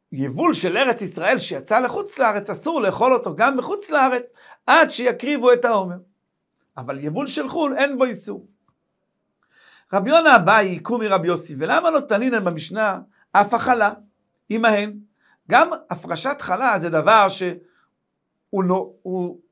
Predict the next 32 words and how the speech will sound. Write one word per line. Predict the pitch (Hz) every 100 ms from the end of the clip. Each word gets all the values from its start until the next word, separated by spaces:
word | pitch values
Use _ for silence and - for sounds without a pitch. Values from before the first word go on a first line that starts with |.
| _
הוא | 180
בדבר | 175 170 165 220 247
שהוא, | 214 226 226 185 - _ _ _ _ _ _ _ _
זה | - 185
מצווה | 202 208 247
שהיא | 247 240 170
תלויה | 220 220 240
בארץ, | 220 196 175 190 190 170
ובכל | 151 156 247
אופן | 311 247 208
מדרבנן | 196 196 190 214 311
זה | 220 208
נוהג | 208 233
גם | 240
בחוץ | 233 311 311
לארץ, | 294 285 247 208
אז | 156
למה | 170 233
זה | 190
לא | 190 214
כתוב? | 185 147 135 _ _ _ _ _ _ _ _ _ _ _ _
אמר | 127 127 185
ליה, | 180 220
לא | 196 180
אתינן | 156 - 226 208 208
מתניתין, | 180 160 160 196 - 180 180 180 _ _ _ 190
אלא | 226 214
דבר | 170 170 214
שהוא | - 214 190
נוהג | 180 226 175
בישראל | 180 185 - 170 208 214
ובגויים. | 262 240 175 123 _